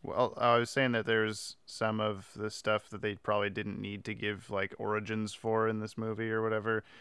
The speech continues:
One of those is, like, the Millennium Falcon is just this, like, spotless, pristine ship.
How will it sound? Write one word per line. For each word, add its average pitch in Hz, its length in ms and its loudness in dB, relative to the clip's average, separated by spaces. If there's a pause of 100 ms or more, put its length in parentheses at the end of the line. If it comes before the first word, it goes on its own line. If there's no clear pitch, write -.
(200)
One 117 200 2
of 110 140 2
those 107 400 4
is, 104 340 -4
like, 98 320 -2
the 110 80 -4
Millennium 110 440 0
Falcon 104 400 -2
is 101 160 -4
just 98 200 -8
this, 101 200 -8
like, 95 300 -2 (380)
spotless, - 880 0 (180)
pristine 104 680 -4
ship. - 400 -2